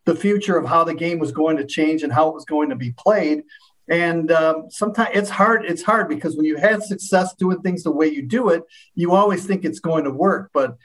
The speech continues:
you know, one of the reasons why Scotty is such a great coach is because he changed with the times, and, and he was able to,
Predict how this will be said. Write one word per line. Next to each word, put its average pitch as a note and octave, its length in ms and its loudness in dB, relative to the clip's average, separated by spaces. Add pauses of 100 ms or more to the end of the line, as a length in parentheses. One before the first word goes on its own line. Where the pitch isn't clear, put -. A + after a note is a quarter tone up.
(300)
you E3 80 -2
know, D#3+ 80 0
one F#3+ 160 4
of A3 60 2
the F#3+ 100 2
reasons F3+ 320 -2
why D3+ 160 4
Scotty D#3+ 420 0
is C#3+ 160 -8
such D#3+ 220 -4
a B2+ 60 -6
great C3 300 -4 (360)
coach G3+ 460 0
is B2+ 140 -4
because C3 520 -4
he B2+ 140 -6
changed D3+ 400 -2
with D#3 160 -2
the D3 80 -8
times, - 520 -2
and, C3 300 -4
and C#3 220 -4
he D#3 120 0
was D#3 200 0
able D#3 360 0
to, C#3+ 400 -4